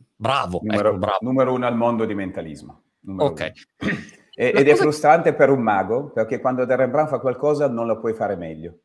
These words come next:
Speaker 2: cioè è difficile farla meglio.
Speaker 1: Wow, ok. Però la cosa che mi ha colpito è che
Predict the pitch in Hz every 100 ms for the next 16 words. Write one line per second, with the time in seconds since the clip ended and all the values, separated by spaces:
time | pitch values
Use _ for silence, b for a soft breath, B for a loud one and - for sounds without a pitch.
0 | _ - 98 104 - 110 107 - 95 92
1 | 78 76 82 - - _ _ _ _ _
2 | _ _ _ - 104 98 87 92 _ _
3 | _ _ _ 117 120 101 92 95 _ B
4 | B B B B B _ - 226 311 151
5 | 135 247 254 - 156 127 123 123 - 135
6 | 143 135 156 139 123 104 113 - 131 110
7 | 110